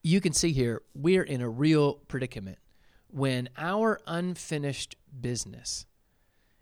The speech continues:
is suddenly classified as,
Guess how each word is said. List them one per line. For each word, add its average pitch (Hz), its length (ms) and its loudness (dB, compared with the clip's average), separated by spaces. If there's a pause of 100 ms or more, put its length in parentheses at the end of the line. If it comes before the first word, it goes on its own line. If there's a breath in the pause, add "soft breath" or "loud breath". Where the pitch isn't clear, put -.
(100)
is 156 160 4
suddenly 190 440 2
classified 139 920 -2 (100)
as, 123 600 -2